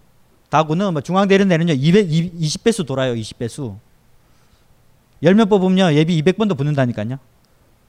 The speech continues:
그 학생들이 스카이 썼겠죠. 다군 쓸데 없으니까 여기 써가지고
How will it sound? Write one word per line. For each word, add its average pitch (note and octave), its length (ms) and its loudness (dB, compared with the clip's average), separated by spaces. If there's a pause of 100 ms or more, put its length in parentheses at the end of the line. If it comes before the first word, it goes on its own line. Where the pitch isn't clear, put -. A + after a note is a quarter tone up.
(1500)
그 - 80 -6
학생들이 F3 480 -2 (260)
스카이 - 280 0
썼겠죠. D#3+ 480 -4 (1300)
다군 D3 160 -4
쓸데 F3+ 220 -6
없으니까 A2+ 840 -4
여기 A#2 140 -6
써가지고 D3+ 680 -10